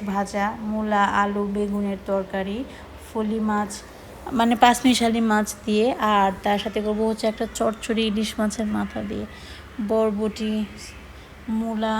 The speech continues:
একটু আলু, মানে বিভিন্ন ধরনের সবজি একসাথে মিশিয়ে একটা চচ্চড়ি করব। তো এখানে হচ্ছে এক পাশে আমি মাছ ভাজা করছি, আরেক পাশে হচ্ছে মাছের ঝোলটা বসিয়ে দিয়েছি। তো একটু ফোড়ন দেওয়ার পর এখানে আলু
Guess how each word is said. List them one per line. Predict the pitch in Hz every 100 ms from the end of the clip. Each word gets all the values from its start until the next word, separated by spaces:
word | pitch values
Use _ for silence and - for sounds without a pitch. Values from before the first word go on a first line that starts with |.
| 220 - - 220
একটু | - - 226 214 208
আলু, | 202 208 208 220 - - - - - - - -
মানে | 262 254
বিভিন্ন | 240 233 233 233
ধরনের | 233 226 -
সবজি | 226 196 220 214
একসাথে | - 208 208
মিশিয়ে | 208 202 214 202
একটা | 220 208
চচ্চড়ি | 208 - 208 208
করব। | 214 214 214 - - - - -
তো | 240
এখানে | 240 247 247
হচ্ছে | 247 - 247 240
এক | 247
পাশে | 220 233
আমি | 233 220
মাছ | 220 208 233
ভাজা | 226 233 226
করছি, | 214 - 247 220
আরেক | 214 208
পাশে | 214 - 220
হচ্ছে | 214 - 220
মাছের | 208 208 226 202
ঝোলটা | - 220 220 226 220
বসিয়ে | 214 208 214 202
দিয়েছি। | 202 202 - - - - - - - - - 320 - - - -
তো | - 240
একটু | 254 -
ফোড়ন | 254 240 240
দেওয়ার | 226 226 220
পর | 220 220 214
এখানে | 226 220 214
আলু | 208